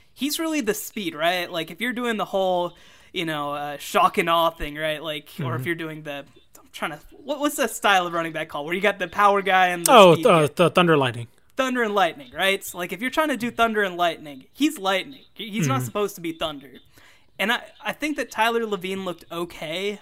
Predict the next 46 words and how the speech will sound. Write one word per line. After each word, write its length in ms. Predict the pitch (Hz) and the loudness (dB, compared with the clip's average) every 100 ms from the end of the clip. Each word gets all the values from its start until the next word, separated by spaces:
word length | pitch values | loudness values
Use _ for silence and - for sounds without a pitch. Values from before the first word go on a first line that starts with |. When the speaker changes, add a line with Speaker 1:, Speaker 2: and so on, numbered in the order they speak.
| - | -16
Speaker 1:
against 420 | - 175 202 202 - | -14 -8 -6 -6 -6
Tulane, 500 | 226 220 233 233 233 - _ _ _ | -6 -4 -4 -4 -8 -14 _ _ _
but 120 | 220 214 | -8 -4
he's, 260 | 302 285 - | -2 -4 -6
he's 260 | - 302 | -8 -8
not 500 | 160 151 175 170 165 | -8 -4 0 0 0
the 80 | - | -10
Thunder 460 | 160 170 156 135 117 - _ - | -8 -4 -4 -8 -16 -20 _ -10
that 120 | 165 | -8
T 140 | 190 | -8
J 120 | 165 156 | -6 -6
McDaniel 500 | 151 143 120 135 127 | -6 -6 -6 -8 -12
Speaker 2:
Right. 80 | - | -20
Speaker 1:
is. 260 | - - - | -18 -18 -10
I 60 | - | -6
mean, 100 | 185 | -4
he's 120 | 185 | -6
just 160 | 170 160 | -8 -8
not. 440 | 156 175 127 123 - _ - - | -6 -6 -8 -16 -20 _ -18 -6
Speaker 2:
Yeah. 260 | 131 120 107 | -4 -4 -4
Speaker 1:
And 460 | 180 190 175 165 - _ _ _ _ _ _ - | -2 -2 -4 -10 -14 _ _ _ _ _ _ 0
I 80 | 208 | 2
don't 120 | 226 | 2
know. 100 | 196 | 2
I 60 | |
mean, 140 | 180 196 | 0 0
they've 160 | 196 | -2
got 220 | 180 202 247 | 0 -2 -2
some 120 | 240 | -6
other 180 | 240 214 | -4 -2
guys 300 | 170 185 180 | 2 0 0
who 60 | 170 | -6
they 100 | 170 | -4
could 160 | 180 | -6
try 200 | - 165 | -4 -6
out. 220 | 165 151 160 | -4 -6 -8
They 80 | 170 | -4
could, 200 | 196 185 - | -4 -4 -8
you 140 | 269 | -4
know, 80 | 247 | -2
I 60 | 185 | -2
mean, 160 | 190 | -4
again, 200 | 175 147 | -10 -10
I 80 | 143 | -10
think 300 | 175 190 170 | -10 -10 -8
that 320 | 190 160 - | -6 -6 -6